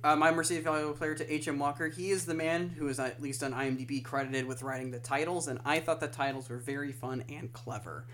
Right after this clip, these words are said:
Um, they, and Harold Lloyd movies, Harold Lloyd movies always kind of have fun titles to them, so it was, it's just my way of shouting it out. Uh, I'm gonna conditional recommendo this. I still think it's worth a watch if it's something that sounds at least minorly interesting to you.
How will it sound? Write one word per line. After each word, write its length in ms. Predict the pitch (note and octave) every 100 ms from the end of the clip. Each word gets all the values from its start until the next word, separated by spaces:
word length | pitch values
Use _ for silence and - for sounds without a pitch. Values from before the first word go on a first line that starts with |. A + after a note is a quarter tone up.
| - - - G#2
Um, 800 | B2 B2+ B2+ B2+ B2 B2 B2 B2 A#2+ - -
they, 400 | D#3 D3+ D3 C#3 C#3+
and 240 | C#3 C3+ - -
Harold 320 | F3 G#3+ G3
Lloyd 220 | E3+ D#3
movies, 420 | D3 C#3+ C3 B2+ A#2+ - -
Harold 360 | - F3+ F#3+ E3
Lloyd 380 | D#3 D3 C#3+ C3
movies 360 | C3+ C#3 B2+ B2
always 420 | B2 B2+ B2 A#2+
kind 180 | - A#2+
of 80 | A#2
have 180 | A#2 A#2
fun 420 | - A2 G#2+ - -
titles 440 | - A2+ G#2+ - -
to 160 | -
them, 240 | A2 - G#2
so 300 | - - -
it 120 | A2 A#2
was, 200 | A#2+ -
it's 160 | - -
just 240 | A#2+ -
my 160 | A2+ A#2
way 120 | A2+
of 60 | A2
shouting 340 | - A2+ A#2
it 60 | A#2
out. 240 | A#2 - - - - -
Uh, 380 | G3 G3+ G3 -
I'm 80 | C4
gonna 140 | C4+
conditional 460 | - G3+ F3+ F3 D#3
recommendo 520 | C#3+ D3 C3+ B2+ B2+
this. 180 | B2 A#2+
I 140 | E3+
still 220 | E3+ F#3+
think 200 | F3 C#3
it's 180 | A#2+ -
worth 200 | A#2+ A2+
a 40 | B2
watch 360 | A#2 A2+ A#2
if 120 | A#2+ A#2+
it's 160 | A#2
something 240 | B2 A#2 A#2+
that 160 | A#2
sounds 320 | - C3+ B2
at 60 | A#2+
least 260 | A#2+ A#2 A#2+
minorly 460 | B2 A#2 A#2 A#2
interesting 440 | A#2 A#2 A#2+ A#2 A#2
to 120 | A#2
you. 320 | A#2 A#2 A#2